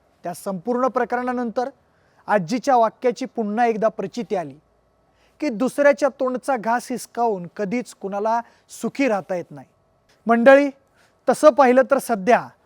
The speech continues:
पुणे मुंबईनंतर गुन्हेगारीचं सर्वात मोठं केंद्र बनल्याचं पाहण्यात येत आहे.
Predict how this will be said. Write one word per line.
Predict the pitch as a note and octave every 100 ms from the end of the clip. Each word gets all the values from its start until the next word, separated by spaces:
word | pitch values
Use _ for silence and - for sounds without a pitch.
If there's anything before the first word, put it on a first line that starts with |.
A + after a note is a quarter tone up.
| _ _ -
पुणे | C4+ C#4 F#3+ C3 _ _ -
मुंबईनंतर | G3+ B3+ B3 D#4 D4+ C4+ G#3 C4+
गुन्हेगारीचं | F#3 A3+ C4+ B3 A#3 A3+ B3+
सर्वात | A#3 - G#3+ A3+ B3 B3
मोठं | G#3+ A#3 _ C#4+ -
केंद्र | A#3+ A3
बनल्याचं | A3 G#3 G3+ G3 A3
पाहण्यात | - G3 G3+ G3+ E3
येत | D3
आहे. | C3+